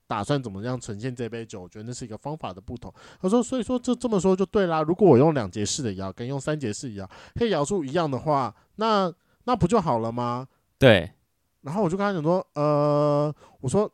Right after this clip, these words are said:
Speaker 1: 对啊，你这么说合理啊，但就是
Speaker 2: 摇得不一样。
Speaker 1: 对，我觉得摇得不太一样。<laughs> 对，我，我其实我，我，我也没有在那个，他后来就开始就是 judge 我说，哦，然后说，但就是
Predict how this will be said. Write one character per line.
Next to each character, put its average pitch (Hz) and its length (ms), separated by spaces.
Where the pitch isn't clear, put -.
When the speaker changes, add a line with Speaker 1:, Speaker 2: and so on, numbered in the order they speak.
Speaker 1:
对 220 140
啊， 196 140
你 127 120
这 208 140
么 165 100
说 165 200
合 117 220
理 117 180
啊， 95 180
但 143 260
就 123 140
是 104 380
Speaker 2:
摇 104 120
得 104 80
不 104 220
一 92 60
样。 90 280
Speaker 1:
对， 120 120
我 107 100
觉 104 120
得 110 40
摇 107 160
得 104 80
不 98 160
太 117 180
一 92 140
样。 98 240
<laughs> - 280
对， 180 400
我， 170 200
我 143 100
其 185 120
实 220 80
我， 202 220
我， 170 200
我 170 100
也 190 60
没 170 100
有 151 80
在 147 140
那 160 80
个， 139 100
他 240 140
后 277 100
来 190 140
就 208 80
开 226 160
始 143 60
就 175 100
是 175 60
judge 156 280
我 120 80
说， 175 80
哦， 208 160
然 202 100
后 233 80
说， 254 200
但 254 160
就 254 100
是 220 420